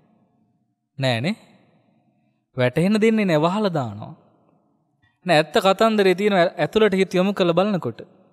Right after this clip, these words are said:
වමනේ ටික දැක්ක ගමන් අන්න පිළිකුල් බවක් පේනවා. අනිත්‍ය බව වැටහෙනවා. මල මුත්‍රා වලින්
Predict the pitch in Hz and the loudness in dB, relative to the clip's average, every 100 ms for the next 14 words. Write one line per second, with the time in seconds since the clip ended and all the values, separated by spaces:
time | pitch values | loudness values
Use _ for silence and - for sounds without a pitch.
0 | _ _ _ - 127 139 139 139 143 143 | _ _ _ -2 0 0 0 0 0 -2
1 | 165 220 226 220 226 _ _ _ _ _ | -4 -4 -4 -4 -6 _ _ _ _ _
2 | _ _ _ _ - 143 160 180 175 180 | _ _ _ _ -8 -4 -2 -2 -2 0
3 | 170 - 196 214 - _ _ _ _ _ | -2 -6 -12 -12 -16 _ _ _ _ _
4 | _ _ _ 139 143 156 185 180 202 190 | _ _ _ -4 -2 -2 0 2 2 0
5 | 208 202 147 - - _ _ _ _ _ | 0 -6 -6 -10 -20 _ _ _ _ _
6 | _ _ _ _ _ _ _ - 156 170 | _ _ _ _ _ _ _ -6 0 2
7 | 180 180 190 196 202 233 | 0 0 2 4 2 0